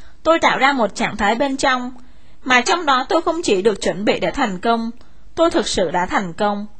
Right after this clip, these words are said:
Ngoài việc thu nhận lợi ích cụ thể, có thể có khi ông Taro quay lại với tôi, không có gì cần phải hoàn thành nữa. Theo cách nghĩ này,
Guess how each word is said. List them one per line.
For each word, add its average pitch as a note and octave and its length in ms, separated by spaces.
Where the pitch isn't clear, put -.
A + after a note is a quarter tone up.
Ngoài A#3 200
việc G3 220
thu C#4+ 140
nhận A3 180
lợi G3 180
ích - 180
cụ F#3 180
thể, F#3+ 360
có B3+ 160
thể G3+ 200
có A#3 160
khi D#4+ 200
ông C#4+ 160
Taro C#4+ 360
quay D4 220
lại F#3 220
với F#3+ 140
tôi, A#3+ 420
không A#3+ 320
có A3+ 140
gì C4+ 200
cần F#3+ 220
phải F#3 220
hoàn A3 220
thành F#3 240
nữa. F#3+ 300
Theo D4+ 200
cách F4 200
nghĩ F3+ 160
này, G3+ 360